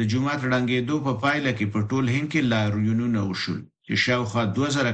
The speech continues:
کسان پکې ووژل شول. په دې مراسمو کې د فلمي ستورو، صنعتکارانو او د کرکټ لوبغاړو په ګډون زرګونو ورغلو میلمنو ګډون کړی و. خو ځینې هندوانو د حکومت اکثرو اپوزیسیون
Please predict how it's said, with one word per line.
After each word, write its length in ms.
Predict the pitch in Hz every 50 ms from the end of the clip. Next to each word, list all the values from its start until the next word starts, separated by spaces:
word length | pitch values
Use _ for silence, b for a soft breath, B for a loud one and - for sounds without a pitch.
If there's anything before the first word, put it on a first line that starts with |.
| 101 101
کسان 320 | 98 - 110 107 104 101 98
پکې 220 | 92 - - 95
ووژل 440 | 90 87 82 76 76 - 82 71 58 -
شول. 180 | - - - 95 101 B B B B B _ _ _
په 60 | - 120 123
دې 100 | 143 151 156
مراسمو 440 | 160 160 160 160 156 - 170 170 175 170
کې 80 | 170 156 135
د 60 | 131 110 107
فلمي 300 | 123 123 123 131 139 131 131 -
ستورو، 380 | - - 143 151 156 170 170 170 170 - - _ _ - -
صنعتکارانو 920 | - 117 113 113 110 110 104 - - 110 110 113 120 131 147 156 165 170 170 170 - _ _ _ _ - 117
او 60 | 113 107 104
د 40 | 113 107 -
کرکټ 380 | 117 120 117 110 131 151 147 - 131
لوبغاړو 420 | 123 117 107 107 127 139 156 170 170 170
په 60 | 180 175 175
ګډون 280 | 180 180 175 175 165 143 117 110
زرګونو 480 | 117 120 117 113 110 139 165 175 180 170
ورغلو 420 | 151 139 123 123 117 131 139 131 123 117
میلمنو 420 | 110 107 104 104 104 101 107 107 101 92
ګډون 280 | 98 92 90 92 90 90 87 -
کړی 160 | 85 - -
و. 60 | 110 107 107 - _ _ _ _ _ -
خو 80 | - 104 101
ځینې 200 | 107 127 127 127 117 113
هندوانو 500 | 113 113 110 113 131 147 160 180 190 190 185 143
د 40 | 139 123 117
حکومت 380 | 113 110 110 127 135 139 135 - 127
اکثرو 440 | 113 107 107 - - 151 160 170 170 151
اپوزیسیون 580 | 113 123 120 104 101 113 110 104 - - 131